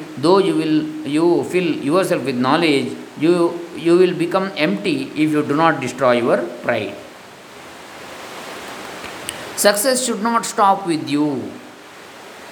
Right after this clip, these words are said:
It should go beyond and make people happy. Success should make your life meaningful. Success should make you a humble person. This is called true success. Otherwise, your success is worthless and meaningless. Doing something which is God-centered, not people-centered, is called truth.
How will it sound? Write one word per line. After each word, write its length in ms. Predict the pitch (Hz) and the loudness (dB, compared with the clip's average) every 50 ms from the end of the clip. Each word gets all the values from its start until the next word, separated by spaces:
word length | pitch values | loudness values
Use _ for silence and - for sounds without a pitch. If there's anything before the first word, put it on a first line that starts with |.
| - - - - - - - - - | -16 -16 -16 -14 -14 -12 -6 0 4
It 80 | 139 | 4
should 260 | 151 147 190 196 190 202 | 4 4 4 2 4 6
go 220 | 254 262 269 - | 6 6 6 4
beyond 320 | 202 226 262 254 226 190 | 2 0 0 0 0 0
and 180 | 190 180 175 180 | 0 -2 0 0
make 240 | 208 226 220 220 - | -2 -2 -2 -4 -6
people 260 | 214 226 226 226 226 | -6 -6 -4 -4 -2
happy. 380 | 214 214 208 208 240 214 - - - - - - - - - - - - - - - - | 0 0 0 -2 -2 -6 -6 -8 -10 -14 -18 -18 -18 -20 -20 -20 -20 -20 -20 -20 -18 -6
Success 380 | - - 165 170 170 247 226 - | 0 2 2 2 4 2 2 2
should 200 | - 233 233 190 | 2 0 0 2
make 280 | 196 208 214 226 - 196 | 2 2 2 2 2 2
your 140 | 233 226 | 2 2
life 280 | 220 214 214 214 214 - | 4 4 4 2 2 0
meaningful. 520 | 208 202 220 240 254 247 240 247 185 - | 0 2 4 4 4 4 4 2 2 0
Success 320 | - 165 160 160 202 202 196 | 0 0 -2 0 -2 -2 0
should 180 | 220 226 202 | -2 -2 -2
make 300 | 196 214 220 226 226 175 | 0 0 0 0 0 -2
you 160 | 180 208 214 214 | -2 0 2 4
a 80 | 208 | 4
humble 320 | 196 175 180 202 208 233 233 | 4 4 4 4 4 2 2
person. 400 | - 220 - - 165 135 117 - - - - - - - | 2 0 0 0 -2 -4 -4 -4 -8 -14 -16 -14 -8 -4
This 140 | 170 180 214 | -2 0 0
is 100 | 262 - | 0 2
called 320 | - 214 185 175 - - | 4 4 4 4 4 2
true 140 | 208 202 - | 0 -2 0
success. 440 | - 170 123 - - 120 113 - - | 0 -2 -2 -2 -2 -6 -6 -4 -2
Otherwise, 500 | - 127 143 156 185 196 220 208 - - | 0 0 2 4 4 4 4 2 0 -2
your 160 | 175 180 175 | 0 0 0
success 420 | 165 170 175 156 - 208 190 170 170 | 0 0 -2 -2 -2 -4 -4 -4 -4
is 120 | 170 139 | -6 -2
worthless 600 | 127 147 170 180 - 226 208 175 147 143 - - - | 2 2 2 2 2 0 0 0 0 -2 -6 -6 -2
and 200 | - 135 139 135 | -2 0 0 2
meaningless. 580 | 135 151 170 180 175 139 123 113 120 - - - - - - - - - - - - - - - - | 2 2 2 2 2 0 0 -2 -4 -8 -10 -12 -14 -16 -18 -18 -18 -18 -18 -18 -18 -18 -16 -4 2
Doing 240 | 147 185 226 240 233 | 4 6 6 6 4
something 560 | - 240 226 240 240 247 254 180 156 175 - - - | 4 2 2 2 2 0 0 -2 -2 -4 -6 -6 -6
which 140 | 160 156 165 | -6 -6 -4
is 180 | 226 208 160 143 | -2 -2 -2 -2
God-centered, 720 | 135 139 143 185 226 - 226 185 156 127 139 127 117 110 | 0 2 4 4 4 4 0 -2 -2 0 -2 -2 -2 0
not 240 | 117 147 170 170 - | 0 2 2 2 0
people-centered, 640 | 151 196 220 208 208 165 156 131 120 120 123 131 - | -2 -4 -4 -4 -2 -2 -2 0 0 0 0 0 0
is 240 | - 151 151 156 156 | 0 2 2 2 2
called 440 | - - 120 120 117 120 123 123 - | 2 2 4 4 4 4 0 0 0
truth. 340 | 220 220 208 - - - | 2 2 2 0 -4 -8